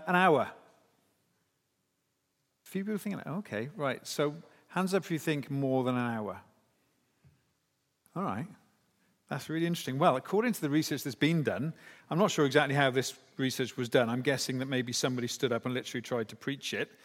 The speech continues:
as if they were preaching to a congregation. Just under an hour. Don't know if that surprises you. A few, few sources say just under an hour.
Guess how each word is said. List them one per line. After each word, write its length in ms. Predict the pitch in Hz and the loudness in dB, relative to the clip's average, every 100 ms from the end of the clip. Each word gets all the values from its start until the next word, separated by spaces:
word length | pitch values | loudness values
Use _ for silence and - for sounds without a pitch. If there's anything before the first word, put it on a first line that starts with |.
| - - - - | -20 -20 -12 0
as 80 | |
if 140 | 135 - | 0 2
they 80 | 131 | 2
were 80 | |
preaching 340 | 127 139 127 143 | 2 2 2 0
to 140 | 143 | 0
a 20 | |
congregation. 640 | 127 135 127 123 120 151 135 - _ | 0 0 2 0 0 -4 -6 -10 _
Just 320 | - 214 - - | 4 6 4 2
under 400 | 214 226 226 226 | 4 4 6 6
an 80 | 233 | 4
hour. 420 | 233 277 120 98 - - | 2 0 -2 -4 -12 -12
Don't 100 | 202 | -8
know 60 | 190 | -6
if 40 | |
that 160 | - - | -6 -6
surprises 540 | 131 - 117 120 123 | -8 -6 -6 -6 -6
you. 160 | 165 202 _ - | -6 -8 _ -18
A 20 | |
few, 300 | 160 180 190 180 | -8 -4 -4 -6
few 240 | - 185 190 | -6 -4 -2
sources 400 | - 135 - - | 0 -2 -2 -4
say 160 | 127 | -2
just 480 | 120 - 156 - - - - _ - | -2 -4 -4 -6 -10 -20 -20 _ 0
under 400 | 156 160 147 139 | 0 2 2 2
an 100 | 151 | 2
hour. 380 | 175 160 101 | 2 2 0